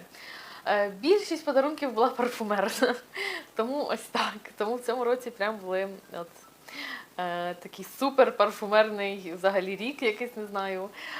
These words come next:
Знаєте, найкращий подарунок для парф захопленого — це парфум. І це, <laughs> певне, що правда.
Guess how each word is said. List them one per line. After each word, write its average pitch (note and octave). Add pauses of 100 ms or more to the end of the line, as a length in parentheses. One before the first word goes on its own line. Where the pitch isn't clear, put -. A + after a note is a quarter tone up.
(100)
Знаєте, A#3+
найкращий C4
подарунок A#3
для G3
парф G3 (600)
захопленого — A#3+
це G#3+
парфум. F3 (120)
І -
це, A#3+ (240)
<laughs> -
певне, D4
що -
правда. F3+